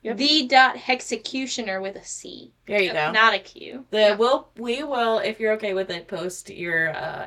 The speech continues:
Speaker 3: at, ats in the bio of the episode.
Speaker 2: Yeah, go ahead. Um, on Instagram, I post self-portraitry.
Speaker 3: Sweet.
Speaker 2: Um, so if you're into dark romanticism,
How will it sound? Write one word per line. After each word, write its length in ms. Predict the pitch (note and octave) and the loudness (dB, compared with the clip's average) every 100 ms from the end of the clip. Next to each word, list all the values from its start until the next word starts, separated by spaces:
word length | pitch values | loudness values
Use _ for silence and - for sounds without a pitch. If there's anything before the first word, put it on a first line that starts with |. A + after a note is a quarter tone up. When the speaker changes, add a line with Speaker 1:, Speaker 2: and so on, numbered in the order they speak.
| - | -10
Speaker 3:
at, 360 | D3+ D#3 - _ _ - | -10 -10 -14 _ _ -10
ats 540 | E3+ - - - - - | -8 -8 -12 -14 -14 -14
in 300 | F3 E3 D#3+ | -12 -12 -12
the 140 | D3 | -14
bio 440 | - C3+ C#3+ - - | -8 -6 -6 -8 -14
of 120 | - | -12
the 100 | A2+ | -12
episode. 200 | - - | -10 -8
Speaker 2:
Yeah, 240 | A#3 C4+ C#4+ _ | -6 -6 -10 _
go 120 | A#3+ A#3+ | -6 -4
ahead. 420 | A#3 A#3+ A#3 - | -2 -2 -2 -4
Um, 560 | A3 A3+ G#3+ F#3+ F#3 - _ _ _ _ _ | -2 0 -2 -4 -10 -20 _ _ _ _ _
on 880 | - A3+ A3+ A3+ A3+ A3+ A3 A3 G#3 - _ _ - | -2 2 4 2 2 0 0 -4 -8 -14 _ _ -6
Instagram, 600 | A#3+ - B3 B3 B3+ A#3+ | -6 -4 0 2 2 0
I 80 | G#3+ | -4
post 400 | A3 G#3+ A3 - | -6 -6 -6 -6
self-portraitry. 1040 | G#3+ G#3+ - G#3+ G#3 A3 - A3+ A#3 A#3 _ _ _ _ | -6 -6 -8 -10 -8 -10 -10 -8 -8 -10 _ _ _ _
Speaker 3:
Sweet. 300 | - F#3 G3+ | -12 -6 -4
Speaker 2:
Um, 460 | G3+ G3+ F#3+ F#3+ F#3+ - _ _ _ | -4 -4 -6 -10 -16 -20 _ _ _
so 440 | - A3 G#3 G#3 G#3 | -10 -6 -2 -2 -4
if 160 | A3 | -6
you're 120 | A3 G#3+ | -6 -6
into 260 | G#3+ G#3 | -6 -8
dark 320 | G3+ G3 G3 G3 | -4 -4 -4 -6
romanticism, 1200 | G3+ G3+ G3+ G#3+ G3+ G#3+ G#3 G#3 G#3 G#3 G#3+ | -8 -8 -12 -12 -10 -8 -8 -8 -8 -10 -12